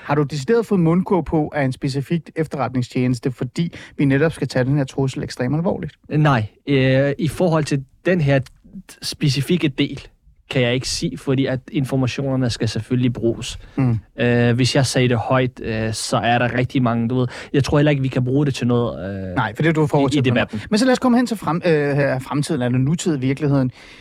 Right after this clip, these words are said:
Speaker 1: Al-Qaida er kommet ind med en trussel. Du
Speaker 2: Mm.
Speaker 1: bliver ringet op, for nu skal du fortælle, hvor vigtigt og alvorligt det er.
Speaker 2: Mm.
Speaker 1: Fint, interessant, spændende. Det er det da, det er alvorligt. Men jeg er mere nysgerrig i det miljø, du færdes
Speaker 2: Mm.
Speaker 1: i tidligere.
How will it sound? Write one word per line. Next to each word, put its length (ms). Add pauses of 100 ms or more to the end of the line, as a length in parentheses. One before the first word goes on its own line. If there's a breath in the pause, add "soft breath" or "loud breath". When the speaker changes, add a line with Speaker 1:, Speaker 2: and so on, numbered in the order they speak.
(220 loud breath)
Speaker 1:
Al-Qaida 580
er 120
kommet 380
ind 140
med 120
en 80
trussel. 480
Du 60
Speaker 2:
Mm. 40
Speaker 1:
bliver 220
ringet 280
op, 160
for 100
nu 100
skal 180
du 80
fortælle, 320
hvor 100
vigtigt 340
og 20
alvorligt 440
det 100
er. 180
Speaker 2:
Mm. 100 (200)
Speaker 1:
Fint, 500
interessant, 520
spændende. 500 (140)
Det 220
er 60
det 180
da, 100
det 180
er 40
alvorligt. 480 (460 loud breath)
Men 100
jeg 60
er 40
mere 180
nysgerrig 520
i 120
det 180
miljø, 280
du 160
færdes 500
Speaker 2:
Mm. 60
Speaker 1:
i 80
tidligere. 540